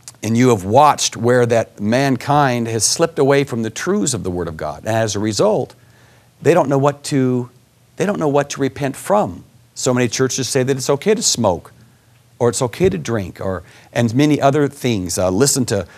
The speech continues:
rock and roll music, and, and so on and so forth. But what does God's Word say? What does God's Word say? And so then you begin to search the Scriptures, and it's different than many of what the churches are bringing to us.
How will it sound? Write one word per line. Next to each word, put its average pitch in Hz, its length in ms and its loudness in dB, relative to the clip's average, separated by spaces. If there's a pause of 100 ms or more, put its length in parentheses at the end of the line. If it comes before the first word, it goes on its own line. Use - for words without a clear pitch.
(140)
rock 113 380 4
and 139 100 2
roll 127 140 2
music, 120 520 0
and, 92 280 -6 (400)
and 113 260 2
so 156 260 2
on 139 120 4
and 120 100 -2
so 156 160 2
forth. 98 400 -4 (100)
But 123 240 -2
what 185 140 0
does 196 140 0
God's 139 320 2
Word 208 440 -2
say? - 460 -6 (840)
What 131 80 -2
does 139 140 0
God's 117 260 2
Word 170 240 0
say? 107 120 -2
And 104 120 -4
so 131 100 0
then 143 160 2
you 151 60 2
begin 139 240 2
to 120 60 0
search - 280 -2
the 113 80 0
Scriptures, 131 500 0
and 110 140 -4
it's - 140 -8
different 147 420 -2
than 107 220 -4
many 127 240 2
of 110 80 -4
what 110 140 -6
the - 80 -14
churches - 540 -8 (140)
are 104 80 -8
bringing 104 440 -4
to 85 180 -14
us. - 200 -14